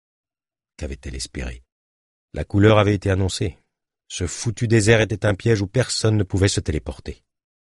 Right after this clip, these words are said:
Qu'avait-elle cru? Elle avait été prévenue. Elle allait mourir là.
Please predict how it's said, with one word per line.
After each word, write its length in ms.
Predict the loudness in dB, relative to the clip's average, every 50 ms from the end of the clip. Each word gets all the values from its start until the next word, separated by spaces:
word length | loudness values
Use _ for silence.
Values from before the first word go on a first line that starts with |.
| _ _ _ _ _ _ _ _ -2
Qu'avait-elle 380 | 0 0 0 0 -4 -8 -12
cru? 340 | -12 -12 -10 -10 -10 -10 _ _ _ _ _ _ _ _ _ _ _ _ _ _ _ _
Elle 140 | -10 -6 -4
avait 180 | 0 2 2
été 160 | 2 2 0 -2
prévenue. 400 | -2 0 -2 0 0 -2 -2 -4 _ _ _ _ _ _ _ _ _ _ _ _ _ _
Elle 160 | 0 2 6
allait 220 | 6 6 6 4 2
mourir 400 | 2 0 -2 -4 -8 -10 -10 -10
là. 200 | -12 -12 -14